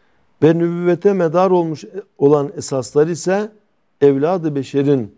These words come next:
sinni tekemmül ve kühulette üstadı ve medrese-i Ceziretül Arap'ta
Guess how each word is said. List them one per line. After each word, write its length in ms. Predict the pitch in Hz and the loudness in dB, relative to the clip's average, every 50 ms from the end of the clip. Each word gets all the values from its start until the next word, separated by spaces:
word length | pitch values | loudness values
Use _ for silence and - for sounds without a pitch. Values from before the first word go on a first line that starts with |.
| _ _ _ _ | _ _ _ _
sinni 500 | - - - 175 175 170 160 151 135 - | -18 -8 -4 -4 -2 -2 -2 -2 -4 -4
tekemmül 600 | - 131 120 - 135 131 131 131 151 175 160 131 | -6 -6 -4 -4 -4 -2 -2 -2 -2 -2 -2 -2
ve 120 | 131 131 | -2 -4
kühulette 920 | 117 - - 127 117 104 120 127 123 123 113 - _ - 147 170 180 185 185 _ _ _ _ _ - | -4 -6 -10 -10 -8 -4 -4 -2 0 0 -2 -2 _ 0 0 0 0 -4 -10 _ _ _ _ _ -20
üstadı 720 | 110 - - - 131 127 120 117 113 147 175 196 208 - _ _ _ _ _ _ _ _ - | -18 -18 -4 0 2 2 2 2 0 0 0 -2 -4 -10 _ _ _ _ _ _ _ _ 0
ve 100 | 135 131 | 0 0
medrese-i 640 | 131 123 127 123 127 131 131 123 - 160 185 185 156 | 2 0 -2 -2 -2 -4 -4 -4 -2 -2 -2 -2 -2
Ceziretül 540 | 123 131 139 127 127 131 147 147 131 127 135 | -2 -4 -4 -4 -2 -2 -2 -2 -2 -6 -8
Arap'ta 640 | - - 127 127 123 113 - _ - 127 117 101 | -6 -4 -4 -4 -4 -6 -4 _ -2 -2 -2 -2